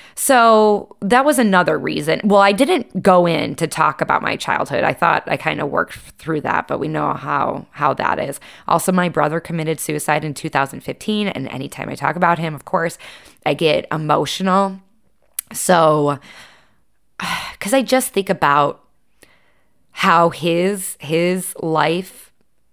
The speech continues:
was traumatic with my father and things like that. So I just, I don't know. It just, it just,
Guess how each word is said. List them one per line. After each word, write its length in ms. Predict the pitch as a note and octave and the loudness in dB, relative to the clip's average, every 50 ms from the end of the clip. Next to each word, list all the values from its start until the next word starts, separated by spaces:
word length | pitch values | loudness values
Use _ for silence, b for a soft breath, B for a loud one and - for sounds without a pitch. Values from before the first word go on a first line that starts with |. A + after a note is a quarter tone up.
| _ _ _ _ _ _ _ | _ _ _ _ _ _ _
was 600 | - - F3+ F3 E3+ E3 D3+ D#3 D#3 D3+ - - | -8 -2 2 4 4 4 4 2 0 -4 -8 -10
traumatic 560 | - - - E3+ D#3+ D3+ D3+ D3 D#3+ E3+ - | -10 -8 -6 -4 -2 0 0 0 0 -2 -2
with 160 | E3+ E3 - D#3+ | -6 -8 -6 -6
my 100 | D3 D3 | -6 -6
father 420 | - - - C#3+ C3+ D3 D#3+ D#3+ | -2 0 2 2 2 2 0 -2
and 140 | E3 D3+ C#3 | -4 -6 -6
things 220 | D3+ D3+ D3 - | -8 -10 -8 -8
like 180 | - C3 - _ | -8 -10 -6 _
that. 340 | - D3 D#3 G#3+ C#4+ - - | 0 2 4 2 2 2 -2
So 460 | - - G3+ F3+ E3+ E3 E3 D#3 B B B B B B B B B B B B B B _ _ _ _ _ _ | 0 2 4 4 4 4 2 0 B B B B B B B B B B B B B B _ _ _ _ _ _
I 440 | - F3 F3 D#3+ D#3 D#3 D3+ D#3 E3 D3+ | 0 2 4 4 4 4 2 0 0 -2
just, 720 | - E3+ D3 C#3 C#3 C3+ - - - - - - - - _ _ _ _ _ _ _ _ _ _ _ _ _ - | 0 2 2 2 2 0 -2 -6 -10 -10 -12 -14 -14 -16 _ _ _ _ _ _ _ _ _ _ _ _ _ -6
I 120 | E3 F#3+ | -6 -4
don't 140 | F#3+ G3+ F#3 | -4 -4 -4
know. 180 | D3 C3+ C#3 - _ _ | -6 -6 -8 -12 _ _
It 140 | - F3+ - | -6 -2 0
just, 480 | F#3 F3 - - - - - - - _ _ _ _ _ _ _ _ _ _ _ _ _ _ _ _ _ - | 0 0 0 -4 -10 -12 -16 -20 -20 _ _ _ _ _ _ _ _ _ _ _ _ _ _ _ _ _ -2
it 140 | F3+ F#3 - | -2 0 2
just, 400 | G#3+ G#3+ G#3+ - - - - | 2 2 2 -2 -8 -10 -12